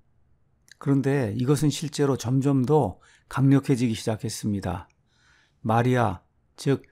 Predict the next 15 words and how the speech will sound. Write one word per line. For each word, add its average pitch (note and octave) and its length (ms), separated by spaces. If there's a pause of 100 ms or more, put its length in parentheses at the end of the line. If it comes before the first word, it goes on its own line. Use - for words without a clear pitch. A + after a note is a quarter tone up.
(140)
그녀는 B2 680 (760)
하늘의 D3+ 520
여왕, F#2+ 460
영어로는 A2+ 420 (440)
Queen D3+ 300
of C3 260
Heaven으로서 A#2 1040 (480)
말 A#2 180
그대로 B2+ 440 (280)
천국의 D#3 640
여왕이 A#2 440
되었고 G#2 760 (220)
하나님의 C3 480
어머니가 C3 600
되어서 A2 680